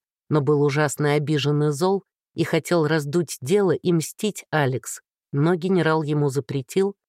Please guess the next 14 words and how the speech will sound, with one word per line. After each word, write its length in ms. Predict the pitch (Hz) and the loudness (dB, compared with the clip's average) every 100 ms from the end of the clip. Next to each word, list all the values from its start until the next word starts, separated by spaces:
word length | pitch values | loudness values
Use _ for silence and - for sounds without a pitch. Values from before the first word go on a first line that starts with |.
| _ | _
и 100 | 180 | -2
сказал, 520 | 160 - 160 170 208 | -2 0 0 2 0
если 400 | 170 135 175 147 | 0 0 0 -2
тот 280 | 143 170 160 | -2 -2 -2
осмелится 680 | 151 - 185 165 139 - 143 | -2 0 0 2 2 0 -4
хоть 280 | - 160 - | -2 -6 -4
как-то 420 | - 156 - 127 | -2 -2 -2 -2
навредить 580 | 139 131 151 143 151 139 | 0 -2 -2 -2 -2 0
Александре, 720 | 139 139 - 196 185 135 107 _ _ _ | -2 -2 -2 0 0 -2 -4 _ _ _
он 200 | 156 185 | 0 2
лишит 420 | 170 139 - 160 - | 2 0 0 -4 -2
его 180 | 139 | 0
денежной 560 | 139 143 143 139 151 147 | 0 0 0 0 0 -2
помощи. 600 | - 151 123 - - 120 | 0 0 0 -2 -4 -6